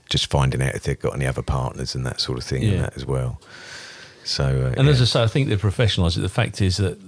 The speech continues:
Speaker 2: the families can go in, if there's a new partner, or they can go in and ask that question, can't they? Are, are, are they
Speaker 1: Yeah.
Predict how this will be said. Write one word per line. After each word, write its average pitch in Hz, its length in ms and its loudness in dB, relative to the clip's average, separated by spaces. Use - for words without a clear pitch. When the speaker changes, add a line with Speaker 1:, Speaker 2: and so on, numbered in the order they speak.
Speaker 2:
the 92 580 0
families 87 800 0
can 104 180 0
go 107 220 4
in, 92 180 4
if 92 100 0
there's 95 180 0
a 101 40 4
new 107 160 6
partner, 98 440 0
or 90 400 2
they 110 100 2
can 123 140 2
go 117 200 4
in 107 140 8
and 107 260 6
ask 117 320 0
that - 180 -2
question, 98 440 -2
can't 104 240 0
they? 85 300 -2
Are, 110 240 0
are, 107 80 -4
are 113 140 4
they 101 160 4
Speaker 1:
Yeah. 101 40 6